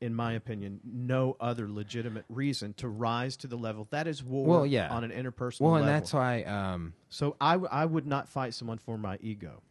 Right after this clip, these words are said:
Speaker 2: Yeah,
Speaker 1: I
Speaker 2: well,
Speaker 1: would
Speaker 2: that's, uh,
Speaker 1: never.
Speaker 2: that's what these, exactly what you
Speaker 1: Right.
Speaker 2: just said is what would lead someone to saying something. It's like, do you're protected. You're out there
Speaker 1: Right.
Speaker 2: protected from this choke.
Speaker 1: Yeah.
Speaker 2: You know, and you live in a reality where this doesn't exist, but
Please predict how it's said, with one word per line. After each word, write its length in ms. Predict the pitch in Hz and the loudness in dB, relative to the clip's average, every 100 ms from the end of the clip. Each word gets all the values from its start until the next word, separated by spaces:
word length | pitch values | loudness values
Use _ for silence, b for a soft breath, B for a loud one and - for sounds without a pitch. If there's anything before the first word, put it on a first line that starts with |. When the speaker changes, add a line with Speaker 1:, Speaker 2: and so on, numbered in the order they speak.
| _ _ 135 - | _ _ -8 0
Speaker 2:
Yeah, 220 | 240 127 - | 2 2 6
Speaker 1:
I 60 | |
Speaker 2:
well, 80 | 156 | 8
Speaker 1:
would 20 | |
Speaker 2:
that's, 280 | 185 190 127 | 10 6 6
uh, 60 | 160 | 6
Speaker 1:
never. 120 | 139 | 6
Speaker 2:
that's 280 | 180 190 - | 6 4 4
what 180 | 180 147 | 2 4
these, 280 | 170 160 156 | 4 4 2
exactly 460 | 131 135 131 143 | 2 2 2 2
what 180 | 127 101 | 2 2
you 60 | 110 | -2
Speaker 1:
Right. 40 | |
Speaker 2:
just 140 | 101 - | -2 -2
said 180 | 107 101 | -2 -2
is 60 | |
what 140 | 101 80 | -2 -4
would 180 | 95 98 | -4 -2
lead 240 | 95 90 | -2 -4
someone 500 | - 92 87 85 85 | -6 -6 -4 -6 -6
to 60 | 80 | -8
saying 500 | - 82 85 82 78 | -8 -8 -8 -8 -10
something. 360 | - 82 85 | -10 -10 -8
It's 140 | 85 - | -8 -8
like, 180 | 85 - B B B | -8 -10 B B B
do 80 | 131 | 2
you're 140 | 135 | 2
protected. 800 | - 135 - 185 - - - - _ _ | 2 -4 -2 -6 -6 -12 -16 -20 _ _
You're 120 | 120 117 | -2 0
out 200 | 139 - | 0 -2
there 80 | |
Speaker 1:
Right. 80 | 127 | -4
Speaker 2:
protected 500 | 110 120 185 - 160 | -4 -2 -2 0 -4
from 220 | - 104 | 0 0
this 160 | 87 - | 0 -2
choke. 580 | - 69 50 53 - - | -4 -8 -10 -16 -18 -10
Speaker 1:
Yeah. 200 | 104 80 - - | -10 -10 -18 -10
Speaker 2:
You 160 | 113 110 | -4 -2
know, 280 | 98 123 | 0 2
and 100 | 131 120 | 2 4
you 100 | 120 | 6
live 220 | 131 139 | 4 4
in 80 | 131 | 2
a 80 | |
reality 460 | 113 110 156 190 127 | 2 2 0 2 2
where 140 | 107 | 0
this 180 | 101 104 | -2 -6
doesn't 320 | - 95 92 82 | -4 -4 -4 -8
exist, 760 | 78 101 151 123 101 - - B B B B - | -6 0 0 0 -2 -8 -16 B B B B 2
but 360 | 127 139 113 | 6 6 4